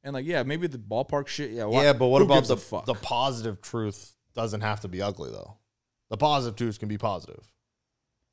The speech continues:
Speaker 1: Yeah, but in a roundabout way, he replied to Rank, and he's like, "I was sucking Shohei's dick for ninety-five percent of it, and the one time that I stopped sucking, you guys are gonna kill me?"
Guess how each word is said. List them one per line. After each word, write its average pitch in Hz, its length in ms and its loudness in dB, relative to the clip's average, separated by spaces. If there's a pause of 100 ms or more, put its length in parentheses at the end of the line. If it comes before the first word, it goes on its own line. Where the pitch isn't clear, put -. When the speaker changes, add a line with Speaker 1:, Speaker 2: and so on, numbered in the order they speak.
Speaker 1:
Yeah, 156 160 0
but 120 100 0
in 127 100 0
a 113 80 0
roundabout 117 520 2
way, 117 260 2
he 107 200 -6
replied 110 400 -4
to 98 60 -8
Rank, 101 300 -8
and 92 100 -10
he's 95 180 -8
like, 85 220 -10 (300)
"I 113 60 -2
was 113 120 0
sucking 120 420 0
Shohei's 110 420 -2
dick 113 320 -8
for 98 140 -10
ninety-five 98 600 -6
percent 110 280 -8
of 92 80 -8
it, 90 80 -8
and 95 100 -8
the 92 60 -6
one 98 280 -6
time 101 260 -8
that 90 100 -10
I 85 60 -12
stopped - 400 -8
sucking, 123 420 -6
you 95 80 -10
guys 95 140 -8
are 92 40 -10
gonna 90 120 -12
kill 110 180 -12
me?" 156 160 -12